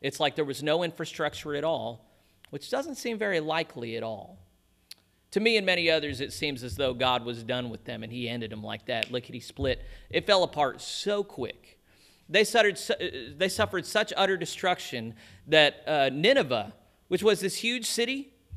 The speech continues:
just a couple hundred years later when Xenophon was walking by, he couldn't even recognize that anything had ever been there at all. And this was a place, I mean, they made huge stone buildings at this time. I mean, look at this. This is not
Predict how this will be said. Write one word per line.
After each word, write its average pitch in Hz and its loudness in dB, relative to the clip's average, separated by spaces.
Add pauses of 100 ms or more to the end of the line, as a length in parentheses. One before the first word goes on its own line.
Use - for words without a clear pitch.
(300)
just 262 0
a 269 -8
couple 247 -2
hundred 214 -2
years 196 0
later 180 4
when 135 -2
Xenophon 180 0
was 147 -2
walking 165 2
by, 170 4
he 156 -4
couldn't 156 -4
even 135 -4
recognize 117 -2
that 123 -6
anything 123 -6
had 113 -6
ever 110 -6
been 113 -6
there 104 -6
at 104 -8
all. 95 -14 (1120)
And 175 4
this 262 8
was 254 0
a 190 4
place, 147 2
I 156 0
mean, 143 0
they 185 4
made 233 0
huge 220 -4
stone 196 0
buildings 170 2
at 131 -4
this 123 -6
time. 120 -6
I 131 -2
mean, 160 -2
look 185 0
at 196 0
this. 151 0
This 170 -2
is 151 -8
not 180 2